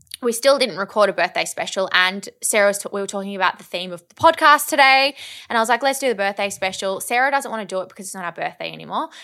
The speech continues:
but I think we're still gonna do, I've just got still some questions related to birthday and, like, what you've learned in the last year.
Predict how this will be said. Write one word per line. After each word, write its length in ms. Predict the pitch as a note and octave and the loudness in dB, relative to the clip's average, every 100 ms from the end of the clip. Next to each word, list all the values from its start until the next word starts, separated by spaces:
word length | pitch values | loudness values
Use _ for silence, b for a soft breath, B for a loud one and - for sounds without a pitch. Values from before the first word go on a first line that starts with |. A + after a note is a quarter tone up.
| B - | B 4
but 220 | G#3+ F#3+ - | 6 6 0
I 40 | - | -10
think 140 | G#3 | -8
we're 80 | G3+ | -8
still 220 | G3 F#3+ | -6 -6
gonna 200 | F#3 F#3 | -4 -6
do, 420 | F3+ F3+ F3+ E3 - _ _ - | -6 -6 -6 -8 -12 _ _ -2
I've 180 | G#3+ G#3+ | 0 0
just 160 | A3+ | -2
got 160 | B3 G#3 | -2 -2
still 180 | - G#3 | -4 -4
some 140 | G3+ | -6
questions 400 | G3 F#3 - F#3 | -4 -6 -4 -8
related 320 | F3+ E3+ F3+ | -4 -4 -4
to 80 | - | -6
birthday 460 | - D#3+ E3 D#3+ D#3+ | -6 -4 -4 -4 -4
and, 80 | |
like, 100 | D#3+ | -8
what 160 | - E3+ | -8 -8
you've 140 | E3 | -8
learned 140 | E3 D#3 | -10 -8
in 20 | |
the 80 | D#3+ | -2
last 340 | D#3 D#3+ - | -2 -2 -6
year. 320 | D#3+ D#3+ - | -6 -2 -2